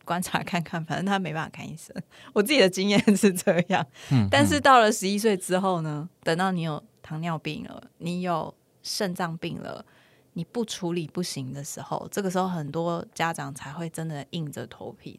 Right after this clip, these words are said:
Speaker 1: 再去看医生。
Speaker 2: 可是那时候就压力山大了。
Speaker 1: 对啊。
Speaker 2: 我偶尔，偶尔会碰到，就是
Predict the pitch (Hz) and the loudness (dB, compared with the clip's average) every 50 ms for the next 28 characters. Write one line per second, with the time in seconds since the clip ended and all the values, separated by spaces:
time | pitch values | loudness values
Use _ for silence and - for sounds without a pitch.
0 | _ _ - - 170 143 - - - - - - - 139 - - - - - 98 | _ _ -4 -2 -2 -2 -2 -4 -10 -12 -12 -14 -14 -14 -14 -10 -4 0 2 4
1 | 139 143 135 117 104 110 107 107 110 101 104 98 98 98 92 90 - 90 87 87 | 6 8 8 8 8 8 6 6 6 6 8 6 6 6 2 0 2 0 0 0
2 | 85 90 87 87 87 90 90 - - - 165 151 - - - - - - - 110 | 0 0 -2 -2 -4 -6 -8 -8 -8 -8 -10 -10 -10 -12 -14 -14 -8 0 4 4
3 | 104 101 98 - - - - 120 117 131 151 139 113 92 - - 101 104 110 117 | 6 4 4 0 2 6 8 8 10 12 12 12 10 10 8 6 6 8 8 8
4 | 110 92 87 - 117 107 101 - - - 113 104 98 92 85 98 95 90 82 - | 8 6 4 4 2 2 2 0 0 0 0 2 2 2 2 4 4 4 2 0
5 | - - _ - 120 113 - - - 113 107 101 95 90 87 87 | -4 -10 _ -2 -2 0 0 0 0 2 2 2 2 0 -2 -4